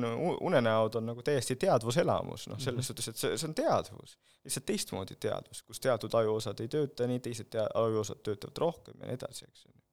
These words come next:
Speaker 2: Mis see uni on siis oma olemuselt, kui sa niimoodi oskad kokku võtta, oled sa seda
Speaker 1: No
Speaker 2: uurinud?
Speaker 1: jaa, et uni,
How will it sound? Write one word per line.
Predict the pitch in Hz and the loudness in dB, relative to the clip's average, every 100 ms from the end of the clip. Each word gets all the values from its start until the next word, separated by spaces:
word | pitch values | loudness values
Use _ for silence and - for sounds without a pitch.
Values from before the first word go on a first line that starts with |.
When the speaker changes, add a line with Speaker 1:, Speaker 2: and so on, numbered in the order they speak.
| _ _ _ - 143 | _ _ _ 0 4
Speaker 2:
Mis | - | 8
see | 165 | 12
uni | 185 131 | 12 12
on | 117 | 10
siis | 107 | 8
oma | 120 123 | 8 10
olemuselt, | 113 107 113 | 8 6 4
kui | 104 | 4
sa | 123 | 8
niimoodi | 120 123 127 - | 8 8 4 2
oskad | 131 131 | 0 4
kokku | 147 - 120 | 4 4 0
võtta, | - 127 | 4 4
oled | 117 | 6
sa | 120 | 6
seda | 147 | 8
Speaker 1:
No | 143 | 8
Speaker 2:
uurinud? | 156 | 6
Speaker 1:
jaa, | 156 185 160 | 4 6 4
et | 160 | 4
uni, | 208 - 247 190 | 0 0 0 0